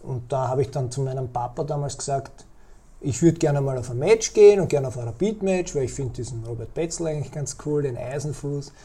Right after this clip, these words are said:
Und er hat gesagt, ja, ja, können wir schon machen. Es hat dann doch aber noch bis ins Frühjahr neunzehnhunderteinundneunzig gedauert. Und als wir da ins Stadion gefahren sind, da würde ich mich noch nicht als Rapid-Fan bezeichnen.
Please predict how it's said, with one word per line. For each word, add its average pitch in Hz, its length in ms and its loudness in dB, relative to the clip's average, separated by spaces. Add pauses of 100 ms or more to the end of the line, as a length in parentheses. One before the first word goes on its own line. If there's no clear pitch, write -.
(420)
Und 120 140 -6
er 131 80 0
hat 120 60 -4
gesagt, 120 220 -4
ja, 135 120 0
ja, 180 200 8
können 175 200 2
wir 160 60 2
schon 143 160 -2
machen. 175 480 2
Es 180 100 0
hat 147 160 0
dann 151 140 2
doch 170 240 4
aber 170 180 0
noch 160 220 2
bis 151 240 -2
ins 165 140 -2
Frühjahr 160 400 4
neunzehnhunderteinundneunzig 156 960 -2
gedauert. 175 580 2 (420)
Und 147 140 0
als 156 220 6
wir 180 60 4
da 170 180 2
ins 170 100 -2
Stadion - 480 -2
gefahren 170 800 -2
sind, 185 400 -2
da 156 100 0
würde 147 320 2
ich 185 80 -2
mich 180 140 2
noch 160 140 0
nicht 180 200 0
als - 140 -2
Rapid-Fan 160 440 -4
bezeichnen. 107 580 -8